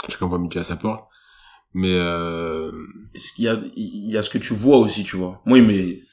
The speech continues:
Speaker 2: en tout cas, je, Dieu merci, je ne sais, de ma connaissance, il m'est jamais rien arrivé de ce genre.
Speaker 1: Ouais.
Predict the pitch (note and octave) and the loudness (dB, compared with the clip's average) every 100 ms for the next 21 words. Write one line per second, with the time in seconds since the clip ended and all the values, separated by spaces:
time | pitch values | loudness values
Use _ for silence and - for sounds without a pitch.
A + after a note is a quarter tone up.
0 | - _ _ _ - - G#2+ F#2 - G#2+ | -20 _ _ _ -14 0 0 0 -10 -4
1 | G2+ F2+ F#2+ G2+ A2+ A2 - A2 G2+ G2 | -2 -2 -4 0 2 2 2 0 2 0
2 | - G#2 G2+ G2 F2+ F2+ E2+ G2 G#2 A#2+ | 2 2 2 0 -2 -4 0 2 6 8
3 | A#2+ A#2+ G2 F#2 F2+ A#2 A2 G2 G2+ G2 | 6 4 0 2 2 4 4 4 4 4
4 | G2+ G#2+ C#3+ - G#2+ | 4 6 6 6 -2